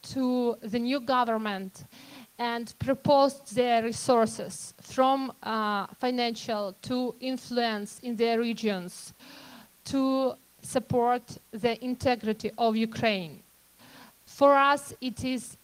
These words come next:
very impo-, important to, um, remain safe, to not allow blood, to keep our country. Uh,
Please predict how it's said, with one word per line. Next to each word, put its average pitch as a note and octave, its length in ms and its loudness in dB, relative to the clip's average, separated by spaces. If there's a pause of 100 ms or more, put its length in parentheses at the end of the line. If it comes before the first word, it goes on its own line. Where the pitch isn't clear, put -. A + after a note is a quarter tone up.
very B3+ 260 2
impo-, C4+ 440 -2
important A#3+ 800 0 (360)
to, B3 540 0 (480)
um, G#3 520 -6 (2000)
remain A3 720 -2 (280)
safe, A3 600 -2 (240)
to A3 400 -4 (480)
not A#3+ 400 0 (180)
allow A3 420 2
blood, G3 420 0 (1040)
to C4 540 0 (260)
keep C4 380 -2
our A#3 260 2
country. A3+ 720 -2 (640)
Uh, A3+ 340 0